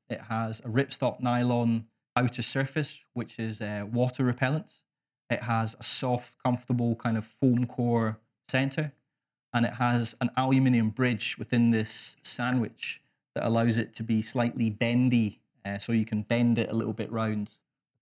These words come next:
puffin's face. This is the final design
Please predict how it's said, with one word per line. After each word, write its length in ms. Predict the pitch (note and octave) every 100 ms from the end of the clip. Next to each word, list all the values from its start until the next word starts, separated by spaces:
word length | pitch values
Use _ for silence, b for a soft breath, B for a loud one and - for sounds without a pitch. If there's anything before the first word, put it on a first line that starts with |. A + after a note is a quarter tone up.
| -
puffin's 280 | A2+ G#2+
face. 500 | - A#2 G2+ - - - _ _ _ _ _ _ _ -
This 140 | B2
is 100 | A#2+
the 60 | A2
final 320 | - B2+ A#2+
design 540 | A2 B2+ C3+ D3+ D3